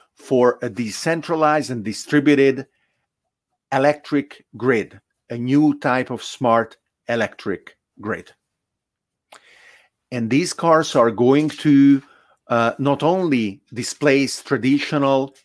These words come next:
uh, internal combustion engines, but they are also going to disrupt what is the current model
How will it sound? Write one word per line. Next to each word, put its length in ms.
uh, 200
internal 520
combustion 840
engines, 800
but 160
they 160
are 140
also 460
going 320
to 160
disrupt 720
what 260
is 240
the 100
current 440
model 500